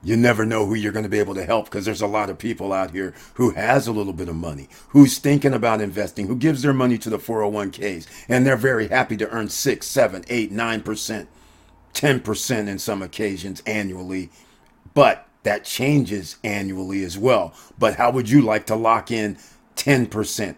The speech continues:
eleven percent, twelve percent, eighteen percent now and indefinitely, potentially, dividend investing, ladies and gentlemen? And we will even get into E T Fs.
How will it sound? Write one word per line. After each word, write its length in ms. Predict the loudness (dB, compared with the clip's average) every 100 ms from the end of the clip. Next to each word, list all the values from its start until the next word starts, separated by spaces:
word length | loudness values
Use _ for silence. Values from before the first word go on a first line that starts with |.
| -2
eleven 440 | 2 2 2 -2
percent, 480 | -6 -6 -6 -8 -8
twelve 360 | 0 4 4 0
percent, 400 | -6 -4 -8 -2
eighteen 440 | -2 -2 -2 -4 -4
percent 440 | -6 -4 -6 -6 -12 _ _ _ _ _ _ _ _ _ _ _ _ _ _ _
now 760 | -6 0 4 4 4 0 -4 -6 _ _ _ _
and 200 | -2 0
indefinitely, 920 | -2 -4 2 4 4 0 -4 -4 -6
potentially, 840 | -6 -6 -2 -2 0 2 4 2 -2 _ _ -18 2
dividend 400 | 2 4 0 -4
investing, 540 | -4 -4 -6 -8 -6
ladies 240 | -4 -4 -6
and 80 | -6
gentlemen? 400 | -4 -4 -4 -2
And 320 | 0 0 2
we 160 | 6 6
will 300 | 6 4 4
even 240 | 2 2
get 140 | 0 0
into 260 | 0 -2
E 140 | 0 -2
T 320 | -2 2 4
Fs. 300 | 4 2